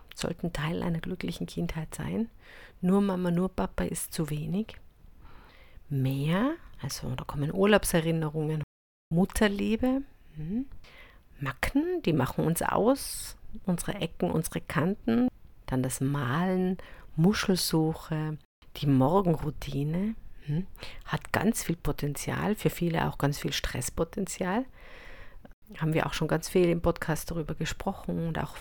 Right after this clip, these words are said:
oft in den Webinaren geht's darum, wenn Kinder eben alle Zeit der Welt haben und Eltern nicht in der Früh. Was fällt da anonym noch hinein in den Buchstaben M? Die Medizin, ja, die Medizin, die oft bitter ist.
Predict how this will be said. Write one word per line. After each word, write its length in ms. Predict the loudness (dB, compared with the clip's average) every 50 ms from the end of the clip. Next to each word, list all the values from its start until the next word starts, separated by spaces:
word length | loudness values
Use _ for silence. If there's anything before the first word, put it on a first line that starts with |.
| -4 -2
oft 260 | 0 0 0 -2 -2
in 120 | -2 -2
den 160 | -2 -2 -2
Webinaren 500 | -2 -2 -2 -2 -4 -4 -4 -4 -4 -6
geht's 340 | -6 -6 -6 -8 -8 -8 -8
darum, 360 | -6 -6 -6 -6 -6 -8 -8 -10 -10 -12 -12 -12 -14 -14 -14 -14 -14 -8 -2
wenn 220 | 0 0 0 0
Kinder 360 | -2 -6 -10 -10 -8 -10 -10 -10
eben 380 | -10 -8 -8 -6 -6 -6 -8 -10 -16 -20 -20 -14 -8
alle 200 | -4 -4 -4 -2
Zeit 260 | -2 -2 -2 -2 -2
der 100 | -2 0
Welt 240 | 0 0 0 2 0
haben 140 | 0 0 0
und 140 | -2 -2
Eltern 340 | -4 -4 -4 -2 -2 0 2
nicht 300 | 2 0 0 -2 -4 -2
in 80 | 0 0
der 120 | 0 0
Früh. 360 | -2 -2 0 2 2 2 0 -4 -10 -14 -16 -16 -16 -16 -16 -16 -16 -18 -10 -2 2
Was 240 | 4 4 4 2
fällt 520 | -2 -2 -2 -2 -2 -4 -10 -10 -6 -2 0
da 120 | 0 0
anonym 480 | 2 2 2 2 2 2 0 0 0 0
noch 480 | 0 2 0 0 0 -4 -12 -14 -8
hinein 420 | -2 0 0 2 2 2 2 0 0
in 200 | 0 0 -2 0
den 160 | -2 -4 -4
Buchstaben 460 | -4 -6 -4 -4 -2 -2 -2 -2 0
M? 220 | 0 0 0 0 0
Die 160 | 0 0 2
Medizin, 800 | 2 2 2 2 -2 -2 0 2 4 6 8 8 8 10 8 8
ja, 300 | 6 4 2 2 0 -2 -4 -4
die 80 | -2
Medizin, 640 | 0 0 0 0 -2 -6 -6 -4 0 2 4 4 4
die 120 | 2 0 -2
oft 240 | -2 -6 -6 -2
bitter 320 | -2 -2 2 4 4 4 4
ist. 320 | 2 0 -2 -4 -8 -10